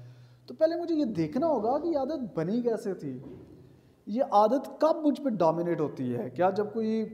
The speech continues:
फ़र्ज़ करते हैं कि मेरे, अ, मेरे अंदर एक सिगरेट नोशी की आदत आ गई है, तो पहले मुझे देखना होगा कि ये कैसे बनी, कैसे कैसे ये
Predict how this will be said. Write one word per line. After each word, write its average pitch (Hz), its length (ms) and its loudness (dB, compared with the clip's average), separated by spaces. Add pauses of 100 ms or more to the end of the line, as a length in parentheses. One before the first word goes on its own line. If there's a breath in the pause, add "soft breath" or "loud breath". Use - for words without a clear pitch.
(200)
फ़र्ज़ 196 260 0
करते 190 240 2
हैं 190 80 0
कि 196 120 0
मेरे, 175 200 -2
अ, 160 520 -2
मेरे 170 160 -2
अंदर 185 200 -2
एक 180 140 -6 (800)
सिगरेट 208 320 2
नोशी 190 260 -4
की 160 120 -4
आदत 135 240 -4
आ 120 140 -2
गई 117 140 -10
है, 113 140 -12 (600 loud breath)
तो 190 60 -16
पहले 226 160 2
मुझे 240 220 -2
देखना 180 260 0
होगा 208 240 -2
कि 208 140 -4
ये 202 120 -4 (140)
कैसे 185 340 -2
बनी, 185 380 -4
कैसे 180 260 -4
कैसे 185 280 -4
ये 175 120 -2